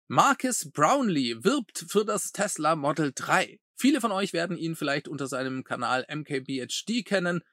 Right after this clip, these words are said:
Marcus ist einer der größten Tech-YouTuber und er ist auch seit langem ein Tesla-Fahrer. Kennt sich also mit Tesla sehr gut aus und hat jetzt ein Video gemacht über das Model drei Highland. Er schrieb auf X: "Nach einer Woche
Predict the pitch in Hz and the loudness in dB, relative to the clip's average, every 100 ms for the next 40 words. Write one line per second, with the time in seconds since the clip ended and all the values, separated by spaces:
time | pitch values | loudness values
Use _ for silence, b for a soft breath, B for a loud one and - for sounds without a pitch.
0 | b 165 202 262 - 185 - 190 185 170 | b 2 4 2 2 -4 -4 -4 -2 -4
1 | 156 180 226 - 180 - 208 - 156 180 | 2 2 2 -4 -6 -4 -6 -6 -2 -2
2 | 170 - 180 165 170 185 170 - 156 202 | -2 -2 0 2 2 0 -6 -4 0 0
3 | 202 b b 202 - - 170 - 151 151 | -2 b b -4 -4 -4 -4 -4 -6 -6
4 | 113 151 240 214 208 - 170 180 - 240 | -6 -6 -4 -6 -8 -6 -6 -6 -8 -6
5 | - 131 - 113 120 - - _ - 269 | -2 -4 -2 -6 -6 -12 -20 _ -2 -2
6 | 247 208 185 180 - 208 160 160 160 147 | -2 -6 -6 -6 -6 -6 -4 -4 -4 -4
7 | 143 220 190 - 185 165 175 - 156 156 | -4 -4 -4 -6 -6 -4 -6 -4 -4 -4
8 | 143 185 170 165 160 147 147 - _ _ | -4 -2 0 0 -2 -4 -4 -6 _ _
9 | - 247 - 175 165 131 135 135 - 127 | -2 2 2 0 -2 -4 -4 -4 -2 -4
10 | 123 139 135 85 - - - 175 202 208 | -2 -2 -2 -8 -14 -18 0 2 2 0
11 | 196 - 190 - - _ _ - 165 269 | -4 -4 -4 -6 -8 _ _ 0 4 4
12 | 233 226 175 139 165 | 2 0 2 0 0